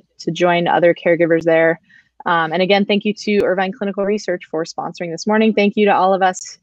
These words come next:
or all of you who, who joined with us this morning. Um, it was a pleasure to, to be with you all today. And next week, Doctor Galindo and I will be doing part two of our, um, Becoming a Resilient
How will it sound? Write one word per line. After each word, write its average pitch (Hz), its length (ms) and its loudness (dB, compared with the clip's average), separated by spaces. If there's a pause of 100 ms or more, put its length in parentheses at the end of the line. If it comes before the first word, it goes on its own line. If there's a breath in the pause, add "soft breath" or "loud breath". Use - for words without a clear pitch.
(100)
or 175 180 2
all 185 160 2
of 175 80 -6
you 196 220 -8
who, 175 380 -8
who 175 200 -14
joined 202 460 -4
with 196 160 -6
us 185 180 -6
this - 200 -12
morning. 180 480 -8
Um, 165 200 -10
it 165 40 -10
was 156 100 -10
a - 40 -8
pleasure 170 300 -4
to, 165 260 -2
to - 260 -12
be 175 180 0
with 175 140 -2
you 180 100 4
all 170 160 4
today. 175 360 2 (480 loud breath)
And 196 240 2
next 233 240 0
week, 262 180 -4
Doctor 226 340 2
Galindo 226 340 -2
and 226 100 -4
I 214 120 -2
will 208 120 -4
be 196 120 -10
doing 196 220 -6
part - 280 0
two 269 220 -2
of 233 160 2
our, 196 360 0
um, 175 120 -10
Becoming 208 400 -10
a 196 40 -8
Resilient 185 520 -6